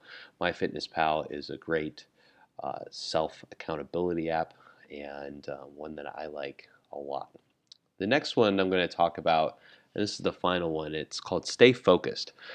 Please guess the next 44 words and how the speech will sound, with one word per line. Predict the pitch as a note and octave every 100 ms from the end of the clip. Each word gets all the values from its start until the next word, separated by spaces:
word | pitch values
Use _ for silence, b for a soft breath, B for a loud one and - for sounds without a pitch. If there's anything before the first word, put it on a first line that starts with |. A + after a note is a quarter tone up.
| B B
Now, | F#2+
this | G#2 -
is |
a | C#3+
Chrome | C#3+ C#3+ C#3+
extension, | A2+ - E2 D2+ C2
so | B1+ E2+
it's | E2 -
not | G2 -
something | G2+ A2
that | G2+ -
can | - F2+
be | F#2 F2
put | - F2
on | F2+
your | F2+
phone, | - E2+ E2+ E2
although | D#2 E2
I, | E2 D#2 -
they | E2+
might | E2 D2
have | D#2+ D#2
an |
app | D2+ C#2
for | -
that. | D#2 D2+ - B B B B B B
Um, | - F2 D#2 D2 - -
but | G#2+ G#2 - -
it | G#2 G2 _ _ _ -
is | G#2
basically | - A#2 A#2+ A2+ - G2 F#2 F2+ F2 B B B
a | - F2 E2
website | D#2 F#2+ - E2 D2+
blocker. | D2 C#2+ - - _ _
So | - - E2+
its | E2 D#2 -
whole | - - G#2+
goal | E2+ F2+ F#2 F2 D#2+
is | E2 E2 -
to | - - E2+
help | D#2+ F2+ E2+ E2+
you | D#2+
stay | - D#2
focused, | - G#2 A#2+ D#2+ D#2 -